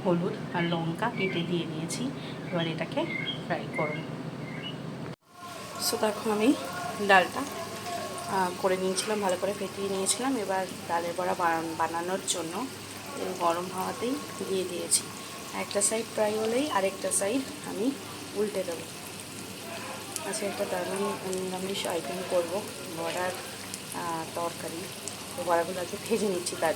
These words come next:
জন্য। তো দেখো, আমার বড়াগুলো ভাজা হয়ে গেছে। ছোলার ডালের বড়া খেতে সব থেকে বেশি টেস্ট হয়। তো এবার আমি এটাকে তুলে নেব। এবার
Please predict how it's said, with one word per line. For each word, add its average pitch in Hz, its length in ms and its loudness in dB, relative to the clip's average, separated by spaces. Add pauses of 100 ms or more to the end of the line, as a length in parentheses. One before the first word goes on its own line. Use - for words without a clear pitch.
জন্য। 156 140 -4 (840)
তো 226 80 6
দেখো, 202 320 8
আমার 208 280 10
বড়াগুলো 196 440 6 (140)
ভাজা 185 340 2
হয়ে 185 200 4
গেছে। 180 460 0 (200)
ছোলার 208 380 6
ডালের 180 320 4
বড়া - 180 -2 (720)
খেতে 196 280 0
সব 185 140 2 (120)
থেকে 196 120 0
বেশি 202 300 0
টেস্ট 190 300 0
হয়। 170 140 0 (100)
তো 185 80 0
এবার 180 220 2
আমি 175 140 -2
এটাকে 180 320 -4
তুলে 208 240 4
নেব। 170 280 -2 (540)
এবার 190 180 6